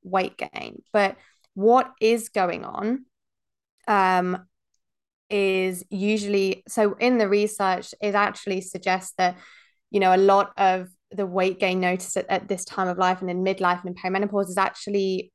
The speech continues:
a result of a more sedentary lifestyle than it is anything to do with hormones. Um, but that's all well and good saying, "Oh yeah, um, your sedentary lifestyle is causing this, not your menopause."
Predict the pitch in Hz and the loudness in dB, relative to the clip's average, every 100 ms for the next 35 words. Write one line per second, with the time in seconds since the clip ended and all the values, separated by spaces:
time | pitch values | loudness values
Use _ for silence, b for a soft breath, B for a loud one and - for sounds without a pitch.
0 | - 185 185 185 180 180 180 175 _ 190 | -6 -2 -2 0 -2 -2 -6 -6 _ -6
1 | 185 175 - 185 185 185 190 185 180 180 | -6 -6 -6 -6 -6 -8 -2 0 0 -2
2 | - 190 226 311 b b - 208 - 196 | -2 0 0 -2 b b 0 0 2 0
3 | 190 190 185 185 180 185 185 185 175 - | 0 0 -2 -4 -6 -6 -2 -2 -2 -4
4 | 190 - 73 - - - b b b - | -4 -4 -8 -10 -12 -14 b b b -2
5 | 190 180 180 185 180 - _ - 180 202 | 2 4 2 -2 -4 -10 _ -4 2 2
6 | - - _ _ _ _ _ 208 220 - | 2 -4 _ _ _ _ _ 0 0 -2
7 | - - _ _ 220 208 190 190 185 262 | -14 -18 _ _ 0 2 2 0 2 4
8 | 190 185 208 190 185 208 202 202 180 - | 2 0 -2 -2 0 2 2 2 0 -2
9 | _ 190 185 180 185 - - 190 185 202 | _ -2 -2 -2 -6 -8 -4 -4 0 -2
10 | 190 185 190 196 254 254 202 185 - 190 | -2 -4 0 2 2 0 -2 -2 -6 -8
11 | 180 - - - - - - - _ _ | -8 -12 -10 -10 -10 -12 -16 -20 _ _
12 | - 226 233 226 - 202 185 175 - 50 | 0 4 6 4 0 -2 -2 -6 -8 -12
13 | 50 - - | -10 -10 -14